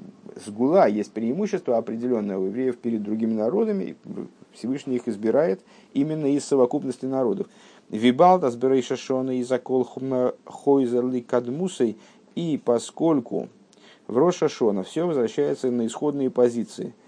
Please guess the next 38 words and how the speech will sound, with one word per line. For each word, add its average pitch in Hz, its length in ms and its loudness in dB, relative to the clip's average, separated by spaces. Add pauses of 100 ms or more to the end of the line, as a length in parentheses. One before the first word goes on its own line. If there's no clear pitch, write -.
(300)
Э, 101 260 -2
да, 107 200 -8
кстати 92 260 -8
говоря, 98 200 2
вот 90 120 -2
это - 180 -6
отпиливание 110 580 -4
происходит, 95 600 -6
о - 60 -16
котором - 420 -10
мы - 120 -12 (500)
говорили 95 480 -4
в 127 80 -14
других 101 320 -6
маймер-, 95 280 -8
в 98 140 -8
ма-, 95 180 -6
маймерах. 98 420 -6 (340)
Э, 107 280 6
"Дафмен, 175 720 4 (500)
э, 113 340 4
эйс, 190 360 2 (100)
эйфтон, 123 800 0 (240)
он 120 240 2
мамших 160 440 0
зайн, 107 340 -2
да 110 100 -2
мив 135 240 -2
харлону, 127 640 0
фу-, 113 280 -2
фун 147 280 -8
шоршу 143 400 -2
им 110 180 -2
койрис", 135 420 -2
там 107 180 -6
при-, 107 160 -4
при-, 104 320 -8 (640)
становится 104 580 -4